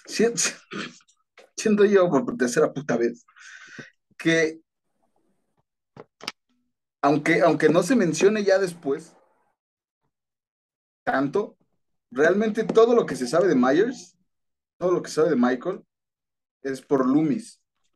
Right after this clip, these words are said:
Literalmente todo lo que se sabe de Michael Myers es por Loomis. Si no, eh, si no estuviera Loomis, eh, y, y hubieran hecho lo, Halloween así como está, nadie sabría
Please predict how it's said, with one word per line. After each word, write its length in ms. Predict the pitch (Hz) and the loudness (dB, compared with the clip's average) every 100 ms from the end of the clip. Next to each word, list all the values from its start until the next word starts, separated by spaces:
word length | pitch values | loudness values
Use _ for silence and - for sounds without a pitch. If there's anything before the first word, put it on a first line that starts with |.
| _ - | _ -6
Literalmente 840 | 127 143 143 156 160 190 208 196 | -2 0 2 4 4 2 -2 -4
todo 160 | 175 202 | -4 -4
lo 100 | 170 | -4
que 80 | - | -2
se 60 | |
sabe 180 | 175 190 | -2 0
de 60 | 165 | -2
Michael 300 | 160 170 175 | -8 -8 -8
Myers 180 | 165 | -8
es 80 | 160 | -10
por 160 | - 147 | -8 -6
Loomis. 320 | 147 135 - _ _ _ | -6 -8 -12 _ _ _
Si 160 | - 131 | -6 -2
no, 300 | 151 170 175 190 - 175 - _ | 0 2 2 0 -8 -16 -20 _
eh, 180 | 156 147 | -20 -16
si 160 | 147 135 | -4 0
no 80 | 170 | 0
estuviera 360 | 170 202 202 | 2 2 2
Loomis, 440 | 185 185 202 185 170 | 2 -2 -2 -4 -4
eh, 140 | 135 - | -4 -2
y, 380 | 131 131 131 127 | -2 0 -2 -2
y 40 | |
hubieran 340 | 131 143 156 160 | -2 -2 -2 -4
hecho 200 | 160 175 | -6 -6
lo, 220 | 139 - _ _ _ _ _ _ | -6 -10 _ _ _ _ _ _
Halloween 460 | - 143 151 139 120 | -6 -4 -2 -4 -4
así 180 | 117 143 | -8 -12
como 180 | 151 | -10
está, 380 | 117 143 175 175 - | -6 -2 -2 -4 -8
nadie 420 | 127 127 151 156 | -4 -2 -2 -2
sabría 480 | 139 123 143 147 | -4 -4 -2 -2